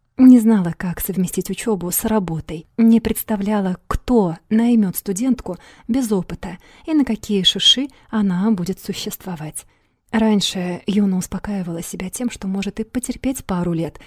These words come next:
пока не закончит институт, а уж потом с дипломом. В конце концов, многие ее однокурсники жили с родителями, особенно девушки, и ничего зазорного Юна в этом не видела. Однако теперь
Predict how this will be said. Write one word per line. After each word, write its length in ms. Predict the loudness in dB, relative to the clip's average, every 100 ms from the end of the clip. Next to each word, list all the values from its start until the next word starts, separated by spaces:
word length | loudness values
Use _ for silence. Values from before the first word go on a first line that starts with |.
| -20 -10
пока 220 | -4 0
не 140 | 0
закончит 500 | 0 -2 -6 -6 -8
институт, 500 | -8 -6 -10 -10 -12
а 200 | -10 -10
уж 160 | -10 -10
потом 340 | -12 -6 -4
с 60 | -4
дипломом. 540 | -8 -6 -4 -2 -4 -8 -20 -20 _ _ _
В 80 | 0
конце 240 | 2 2
концов, 360 | 0 0 -2 -4 -20 _
многие 680 | 0 2 4 0 -4 -6 -4
ее 320 | -4 -4 -4 -6
однокурсники 800 | -4 -6 -6 -4 -4 -4 -10 -12 _ _ -4
жили 240 | 0 0
с 120 | -4
родителями, 600 | -8 -8 -8 -8 -8 -10 -14 -10
особенно 440 | -6 -2 0 2 0
девушки, 560 | -2 -6 -8 -12 -14 -20 _ _
и 80 | -4
ничего 360 | -4 -4 -6
зазорного 680 | -4 -4 -4 -4 -4 -6 -12 -18 _ -6
Юна 400 | -4 -2 -2 -2
в 40 |
этом 240 | -6 -4 -4
не 120 | -4
видела. 380 | -6 -10 -12 -14 _ _ _ _
Однако 460 | -4 0 0 -2 -6
теперь 480 | -6 -6 -6 -8